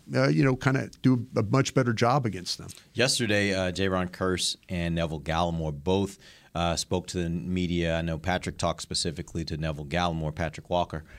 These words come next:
Speaker 2: uh, of Dallas Cowboys dot com.
Speaker 1: Mm-hmm.
Speaker 2: And both of them kind of agreed and, and talked a lot about how they think that the fixing,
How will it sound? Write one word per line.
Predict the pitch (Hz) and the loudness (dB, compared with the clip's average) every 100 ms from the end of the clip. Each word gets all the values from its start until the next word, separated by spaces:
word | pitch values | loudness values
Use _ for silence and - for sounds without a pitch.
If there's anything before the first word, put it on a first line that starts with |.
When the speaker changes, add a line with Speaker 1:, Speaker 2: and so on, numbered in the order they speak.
| - - | -20 -14
Speaker 2:
uh, | - 78 78 | -6 -4 -2
of | 76 | -2
Dallas | 80 80 - | -2 -2 -2
Cowboys | 80 80 | -2 0
dot | 78 76 | -2 -2
com. | 90 90 87 | 0 2 0
Speaker 1:
Mm-hmm. | - - - - | -4 -18 -20 -4
Speaker 2:
And | 107 98 92 | 0 2 4
both | 110 247 190 | 6 4 2
of | 139 | -2
them | 127 | -2
kind | - 135 120 | 0 2 4
of | 107 | 2
agreed | 95 90 90 98 107 110 110 95 - | 2 -2 -2 2 2 2 0 -4 -6
and, | 104 95 - | -4 -4 -4
and | 95 | -6
talked | - 107 107 - | -4 -2 -2 0
a | |
lot | 90 95 101 | 2 6 4
about | 87 87 87 | 4 2 0
how | 92 90 | 0 -2
they | 85 | -2
think | 82 - 101 98 | -4 -4 -4 -4
that | - | -8
the | - | -10
fixing, | - - 131 - 120 117 | -6 -4 -2 -2 -2 -2